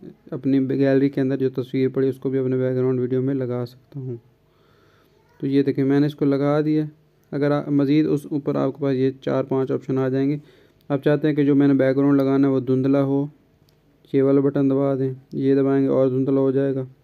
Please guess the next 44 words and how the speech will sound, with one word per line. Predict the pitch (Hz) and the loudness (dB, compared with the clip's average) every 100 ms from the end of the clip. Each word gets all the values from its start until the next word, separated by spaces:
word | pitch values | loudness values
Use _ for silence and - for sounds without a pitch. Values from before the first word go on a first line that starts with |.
| - | -4
ये | 135 | -2
दबाएंगे | 131 131 135 131 | 0 2 2 0
और | 139 - 131 131 | -2 -2 -2 -2
धुंधला | 135 135 135 | -2 0 0
हो | 135 | 0
जाएगा, | 131 131 135 135 - _ _ | 0 0 -4 -10 -20 _ _
इसी | 151 139 - | -14 -12 -8
तरह | 139 | -4
आखिरी | 139 135 143 | -4 -2 -2
वाले | 135 131 | 0 -2
से | 127 143 | -4 -4
मज़ीद | 131 120 127 | -4 -4 -6
धुंधला | 127 120 120 | -4 -4 -4
हो | 120 131 | -4 -6
जाएगा, | 147 156 | -10 -10
ठीक | 139 139 | -8 -6
है। | 143 _ _ _ _ - | -8 _ _ _ _ -4
अगर | 143 | 0
आप | 143 143 | 2 4
लोग | 143 135 | 2 2
चाहते | 139 139 | 0 0
हैं | 139 | -2
कि | 131 | 0
बैकग्राउंड | 131 135 135 131 | 0 0 0 0
बिल्कुल | 135 143 135 | -2 -4 -4
क्लियर | 135 131 139 | 0 0 2
हो | 143 147 - _ _ _ | 0 -4 -10 _ _ _
तो | 151 | -4
ये | 135 139 | 2 4
वाला | 143 139 | 4 2
बटन | 139 143 143 | 0 0 0
जो | 139 | 0
आखिरी | 139 131 139 | -2 -4 -6
पहले | 135 139 131 | -4 0 0
पहले | 135 135 127 | 0 -2 -2
है | 131 131 | 0 0
ये | 131 | 0
दबा | 131 131 | 0 0
देंगे | 131 131 | 0 -2
तो | 131 | -4
बिल्कुल | 127 123 127 | -4 -4 -4
क्लियर | 127 123 131 | -4 -4 -4
हो | 127 | -4
जाएगा। | 147 | -8